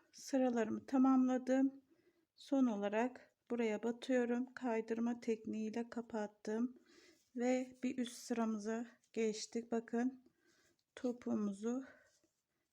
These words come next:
çevirdik. Bu şekilde olacak. Patiğimiz ortaya çıkmaya başladı arkadaşlar. Şimdi, e, şu bilek kısmını yapıyoruz.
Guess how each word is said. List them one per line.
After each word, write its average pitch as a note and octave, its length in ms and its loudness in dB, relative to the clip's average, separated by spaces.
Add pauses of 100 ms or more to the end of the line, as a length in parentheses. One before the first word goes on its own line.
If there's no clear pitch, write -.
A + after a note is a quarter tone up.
(100)
çevirdik. A3+ 920 -4
Bu A#3+ 80 -2
şekilde G#3+ 640 -8
olacak. B3 680 -2 (1500)
Patiğimiz A#3 480 -4
ortaya A3 420 -2
çıkmaya A3 380 -4
başladı A3+ 400 -2
arkadaşlar. G#3 800 -2 (240)
Şimdi, C4+ 680 2 (1160)
e, G#3 380 -6 (120)
şu B3 560 -4 (520)
bilek A#3+ 320 -4
kısmını G#3 480 -4
yapıyoruz. B3 800 -2